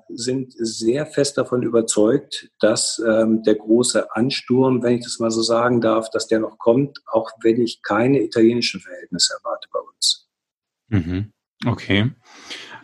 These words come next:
Speaker 2: Ja, manchmal ist Vorbereitung eben dann doch alles, ne?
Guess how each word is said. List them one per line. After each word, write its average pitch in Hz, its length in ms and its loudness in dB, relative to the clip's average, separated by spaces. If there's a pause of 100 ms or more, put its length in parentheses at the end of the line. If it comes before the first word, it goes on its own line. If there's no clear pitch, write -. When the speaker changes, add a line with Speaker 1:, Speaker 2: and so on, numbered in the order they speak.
(140)
Speaker 2:
Ja, 131 580 -4
manchmal 117 360 0
ist 117 100 -6
Vorbereitung 113 560 2
eben 117 260 0
dann 117 160 4
doch 135 220 0
alles, 101 420 -6
ne? 139 140 0